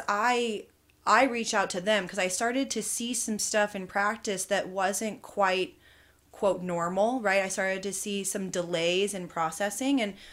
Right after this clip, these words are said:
so I reached out and I was like, "Look, like, I just wanna make sure we're on the same page, that I'm doing the best that I can for your kid." And that opened up the dialogue t-, to gain an understanding of where she's at, how we need to train her brain so that,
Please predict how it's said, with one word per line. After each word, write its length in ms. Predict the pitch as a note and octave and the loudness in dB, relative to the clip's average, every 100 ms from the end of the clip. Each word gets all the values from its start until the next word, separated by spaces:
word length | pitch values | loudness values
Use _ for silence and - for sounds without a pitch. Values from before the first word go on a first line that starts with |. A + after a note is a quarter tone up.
| - | -16
so 160 | - A3+ | -4 2
I 80 | A3 | 2
reached 420 | A#3 C4 - - | 2 -2 -2 0
out 320 | A#3 D4+ B3 | 4 6 4
and 140 | G#3+ G#3 | 2 0
I 100 | G3+ | -2
was 240 | G3+ G3 | -4 -4
like, 220 | G3+ F#3+ | -6 -4
"Look, 260 | A#3+ C#4 C4+ | -4 -2 -2
like, 240 | A3+ A3 | -4 -2
I 140 | G#3+ C#4+ | -2 -2
just 180 | E4+ | -2
wanna 120 | D4 C4 | 0 0
make 180 | B3 - | 0 -4
sure 160 | A3+ | -4
we're 100 | G#3+ | -2
on 80 | G#3+ | -2
the 60 | G3+ | -2
same 260 | G#3 F#3+ | -6 -6
page, 360 | F#3 A3 A3+ A3 | -4 0 0 0
that 100 | F3 | -2
I'm 140 | F#3+ | 0
doing 180 | G#3+ A3 | -2 -4
the 80 | G3 | -2
best 240 | F3+ F3+ | -4 -4
that 100 | F3+ | -4
I 120 | F3 | -4
can 340 | F3+ - G3+ G#3 | -6 -6 -6 -6
for 120 | G3 | -8
your 180 | F3 D3+ | -8 -8
kid." 400 | - F3+ G#3 G3+ | -2 2 2 0
And 100 | E3+ - - - - | -6 -12 -20 -16 0
that 200 | G3+ G#3+ | 2 4
opened 440 | - B3 B3 A#3+ A3 | 2 2 0 0 4
up 260 | G#3 - - | 2 2 -10
the 140 | F#3+ F#3+ | -8 -4
dialogue 880 | G#3+ C#4+ F#4 A#3 E3+ D3 D#3 G3+ - _ - | 0 2 4 2 0 0 -2 -4 -10 _ -12
t-, 180 | - | -6
to 100 | G3 | -6
gain 300 | G3+ A3 A3+ | -2 0 2
an 120 | A3 G#3 | 0 -2
understanding 760 | G#3 F#3+ - A#3 C4 B3 G#3+ | -2 -4 -4 -2 0 0 0
of 160 | F#3+ F3+ - - - - | -4 -8 -16 -20 -18 -2
where 280 | G#3+ A3 | 2 4
she's 300 | G#3+ A3 G3 | 2 -2 2
at, 340 | G3+ G3+ G#3+ G3+ | 6 6 6 2
how 240 | G3+ G3 | 4 4
we 80 | G#3+ | 4
need 200 | A3 G#3+ | -2 -4
to 100 | - | -6
train 340 | F#3 - G3+ G3+ | -6 -4 -4 -2
her 160 | G3+ | -2
brain 520 | F3+ F3+ F#3 G3 G#3+ A3 | -2 -2 -2 0 -2 0
so 160 | G#3 | 0
that, 240 | F#3+ F#3 | 2 0